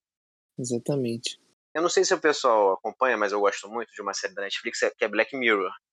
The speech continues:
Speaker 2: Black Mirror, ela trata muito da tecnologia implementando na atualidade e como isso reflete na sociedade. É isso.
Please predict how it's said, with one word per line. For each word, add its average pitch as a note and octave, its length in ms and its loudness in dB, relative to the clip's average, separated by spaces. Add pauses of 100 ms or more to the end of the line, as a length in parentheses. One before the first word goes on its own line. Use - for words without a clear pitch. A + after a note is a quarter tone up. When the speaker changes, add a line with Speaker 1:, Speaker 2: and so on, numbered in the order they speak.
(920)
Speaker 2:
Black A2+ 220 2
Mirror, B2 400 4
ela A#2+ 120 6
trata - 240 -2
muito A#2 260 -6
da C3 100 2
tecnologia B2 920 0 (100)
implementando B2+ 640 -4
na C#3 80 2
atualidade C3 680 2
e - 40 -6
como C#3 180 -4
isso D3 160 -10
reflete C3+ 460 0
na C#3 60 -2
sociedade. C3 680 -2 (180)
É A2 80 0
isso. G#2 280 -4